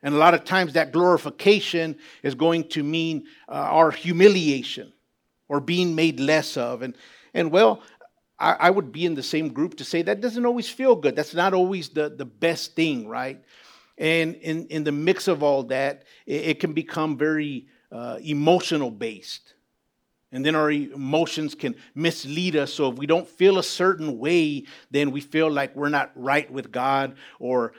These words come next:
God is not with us, or He doesn't hear us. And that's just actually a lie, because we know, uh, the truth of the Word of God, that He is always with us as believers. And emotions, while they can be good, they're always meant to be a caboose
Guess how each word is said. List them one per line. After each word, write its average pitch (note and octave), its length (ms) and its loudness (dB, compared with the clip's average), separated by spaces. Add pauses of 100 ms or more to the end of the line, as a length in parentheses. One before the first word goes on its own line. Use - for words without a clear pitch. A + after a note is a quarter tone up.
(120)
God C#3 240 4
is C#3+ 160 -4
not C#3 240 -4
with C#3+ 260 -2
us, C#3 180 -4
or C3 60 -6
He C3+ 140 -6
doesn't C#3+ 340 -2
hear C3+ 300 -2
us. C3+ 180 -4 (220)
And F3+ 120 -2
that's F#3 200 2
just - 280 -6
actually C#3 460 -4
a A#2 60 -6
lie, C3 340 -2
because A#2+ 320 -10
we A#2 160 -8
know, C3 540 -2 (100)
uh, A#2+ 140 -10
the A#2+ 100 -14
truth C#3+ 320 -8
of A#2 140 -10
the B2 80 -8
Word B2 180 -2
of G#2+ 140 -10
God, C3+ 300 0
that B2+ 100 -6
He C#3+ 220 -4
is B2+ 120 -4
always D#3 400 -2 (280)
with E3+ 340 2
us E3+ 260 0 (200)
as C#3+ 180 2
believers. D#3+ 800 -4 (180)
And D#3 320 -2 (120)
emotions, F3+ 680 4
while D#3+ 100 2
they E3 100 2
can E3 200 0
be C3+ 260 -6
good, E3+ 460 4
they're D#3+ 240 4
always E3+ 280 0
meant D#3+ 280 -4
to D3 80 -6
be C#3+ 220 -2
a C#3 40 0
caboose D#3+ 880 -4